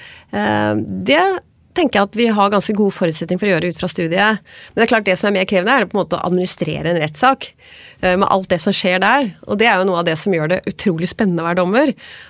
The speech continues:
at man får jo alltid overraskelser i retten. Ehm, så det, det, da jeg var dommerfullmektig, så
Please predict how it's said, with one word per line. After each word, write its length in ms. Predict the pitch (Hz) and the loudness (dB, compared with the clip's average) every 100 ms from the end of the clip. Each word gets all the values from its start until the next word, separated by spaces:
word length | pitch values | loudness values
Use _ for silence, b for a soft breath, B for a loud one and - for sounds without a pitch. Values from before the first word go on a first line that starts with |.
| B | B
at 80 | - | -2
man 100 | 214 | -2
får 220 | 202 185 | 0 0
jo 180 | 196 220 _ _ _ | 2 -2 _ _ _
alltid 560 | 277 294 330 - 359 269 _ _ | 0 0 -4 0 0 0 _ _
overraskelser 640 | 180 180 160 - 170 - 170 | 2 2 0 -4 -4 -2 0
i 40 | |
retten. 380 | 156 151 180 175 - B B B B B | -2 0 2 2 -2 B B B B B
Ehm, 800 | - 175 175 180 185 180 175 175 170 | -2 0 0 0 0 0 0 -2 -2
så 140 | 220 | 0
det, 80 | 226 262 254 247 233 233 233 - - - 208 | 4 4 4 2 0 0 -2 -6 -10 -10 -2
det, 120 | 208 208 214 214 | 2 4 2 2
da 80 | |
jeg 80 | 202 | 2
var 80 | 208 | 2
dommerfullmektig, 460 | 202 156 185 - 247 | 0 0 -2 0 0
så 140 | 226 | 0